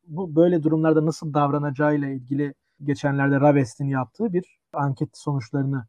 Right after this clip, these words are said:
dinledim. Galiba Roj anlatıyordu. Orada böyle bir durumda ne yaparsınız diye H D P seçmenine sorulduğu zaman, "e, işte boykot ederim" diyenler tek tük, yani puan bile olmuyor. Belki bir iki puan. Ha-, hata payı içinde. Yüzde yetmiş beş seksen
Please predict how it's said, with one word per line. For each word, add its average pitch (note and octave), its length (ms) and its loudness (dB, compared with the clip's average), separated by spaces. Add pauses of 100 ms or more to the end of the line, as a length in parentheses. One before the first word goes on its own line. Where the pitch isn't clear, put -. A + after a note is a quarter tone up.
(100)
dinledim. C3+ 420 0
Galiba C3+ 360 0
Roj C3 200 0
anlatıyordu. B2+ 680 -4 (420)
Orada G3 640 4 (300)
böyle G3 320 2
bir F3+ 120 -4
durumda F3+ 340 0 (160)
ne D#3+ 80 -2
yaparsınız C#3 640 0
diye D#3+ 180 2
H E3 160 6
D D3+ 100 2
P D#3 120 2
seçmenine C#3 480 -6
sorulduğu D3 500 -2
zaman, B2+ 280 -6 (200)
"e, D#3 60 6
işte D#3 240 4
boykot F#3+ 380 8
ederim" E3+ 360 4
diyenler E3+ 460 6 (440)
tek - 260 2
tük, - 200 -4
yani D3 380 2 (560)
puan F#3 360 6
bile D3+ 140 2
olmuyor. D3+ 280 2
Belki D3 260 -4
bir D3 80 4
iki C#3 220 -4
puan. A2+ 280 -8 (100)
Ha-, C3+ 280 -8
hata D#3 300 6
payı D3+ 240 4
içinde. C3 420 -6 (320)
Yüzde F3+ 260 2
yetmiş G3 440 2
beş A3+ 140 6
seksen A3+ 520 0